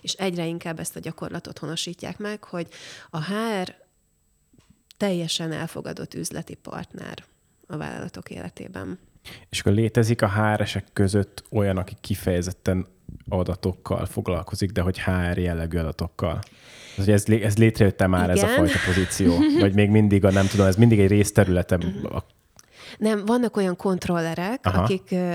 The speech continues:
Speaker 1: alapvetően kontrolleri tudással, tapasztalattal, képzettséggel, ö, rendelkeznek, és ők erre, ö, a területre specializálódnak. Ugye, mm,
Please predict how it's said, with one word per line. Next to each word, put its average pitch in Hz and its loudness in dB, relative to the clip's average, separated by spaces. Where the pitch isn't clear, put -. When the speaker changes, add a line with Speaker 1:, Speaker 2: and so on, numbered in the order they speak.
Speaker 1:
alapvetően 190 -2
kontrolleri 175 -2
tudással, 170 -4
tapasztalattal, 165 -6
képzettséggel, 190 -2
ö, 180 -4
rendelkeznek, 175 -4
és - -4
ők 196 2
erre, 165 -2
ö, 165 -4
a - -6
területre 165 -2
specializálódnak. 165 -6
Ugye, 185 -2
mm, 156 -8